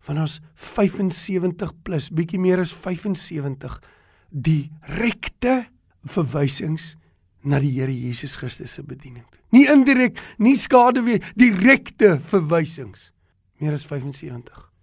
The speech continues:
Sien, Jesaja is 'n, is 'n tipe van die, van 'n mini-Bybel. Hy's in sesenzestig hoofstukke. Die hoofstuk is nou later ingesit, dit was nie in die oorspronklike Hebreëus nie, maar sesenzestig, en die Bybel het sesenzestig boeke.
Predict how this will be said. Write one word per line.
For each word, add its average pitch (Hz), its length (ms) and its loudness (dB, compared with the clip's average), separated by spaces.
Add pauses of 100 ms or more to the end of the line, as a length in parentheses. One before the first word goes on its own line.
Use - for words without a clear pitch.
(180)
Sien, 180 240 -2
Jesaja 175 480 0
is 143 120 -2
'n, 139 100 -4 (400)
is 147 180 -6
'n 151 180 0 (320)
tipe - 280 -6
van 170 180 -6
die, 143 240 0 (100)
van 151 220 -6
'n 139 140 -4
mini-Bybel. 143 680 -4 (400)
Hy's 160 200 -4
in 175 80 -4
sesenzestig 185 880 -4 (200)
hoofstukke. 190 640 0 (480)
Die 165 120 0
hoofstuk 175 360 0
is 175 120 0
nou 190 100 -2
later 170 460 -4
ingesit, 180 560 -6 (160)
dit 208 100 -16
was 175 140 -10
nie 175 80 -2
in 175 60 0
die 180 80 -2
oorspronklike 165 640 -4
Hebreëus 160 300 -2
nie, 196 80 0
maar 185 160 2 (360)
sesenzestig, 226 1000 0 (580)
en 175 100 -4
die 180 80 -2
Bybel 185 340 0
het 190 140 -2
sesenzestig 175 640 -8
boeke. 143 360 -10